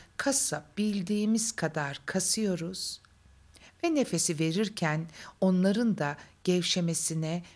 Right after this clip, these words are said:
ve yumuşamasına izin veriyoruz. Dikkati bedenin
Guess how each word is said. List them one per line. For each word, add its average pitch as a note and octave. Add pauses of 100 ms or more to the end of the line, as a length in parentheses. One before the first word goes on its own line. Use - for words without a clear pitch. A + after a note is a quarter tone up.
(120)
ve E3
yumuşamasına D#3+ (240)
izin D#3
veriyoruz. C3+ (2250)
Dikkati F#3+ (320)
bedenin F3